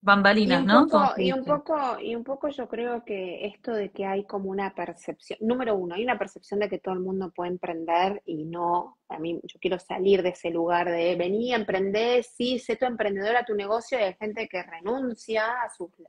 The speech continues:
Speaker 2: a sus trabajos y comete el error de hacerlo porque si está insatisfecha,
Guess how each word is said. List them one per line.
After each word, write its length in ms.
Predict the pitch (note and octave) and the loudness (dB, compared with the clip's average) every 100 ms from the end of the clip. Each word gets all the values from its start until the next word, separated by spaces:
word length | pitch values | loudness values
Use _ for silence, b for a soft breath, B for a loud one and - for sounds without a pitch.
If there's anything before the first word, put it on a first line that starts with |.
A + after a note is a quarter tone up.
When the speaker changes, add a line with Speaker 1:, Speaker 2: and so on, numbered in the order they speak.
| - | -20
Speaker 2:
a 60 | |
sus 160 | - - | -20 -18
trabajos 760 | - D#3+ A3+ A#3+ - A3 D4 b b b b b b _ | -6 0 0 0 -2 0 -2 b b b b b b _
y 160 | - G#3 | -6 0
comete 360 | G3+ A3+ D4+ D#4+ | 2 2 2 0
el 80 | B3 | 0
error 400 | A#3 C4+ C4+ B3 | 0 2 2 2
de 120 | G#3+ | -2
hacerlo 880 | A3 A#3+ G#3+ G3 G3 G3+ A#3 C#4+ _ | -2 -2 -2 -2 -4 -4 -6 -10 _
porque 640 | G3 G3 G3 A3+ A#3 C4 - _ _ _ _ _ | -6 -4 -4 -6 -6 -8 -14 _ _ _ _ _
si 260 | - - | -8 -6
está 220 | F3 - | 0 2
insatisfecha, 1080 | C4+ C4+ A#3+ B3 B3 B3 _ _ C4+ B3+ - | 2 0 -4 0 0 0 _ _ -2 -2 -6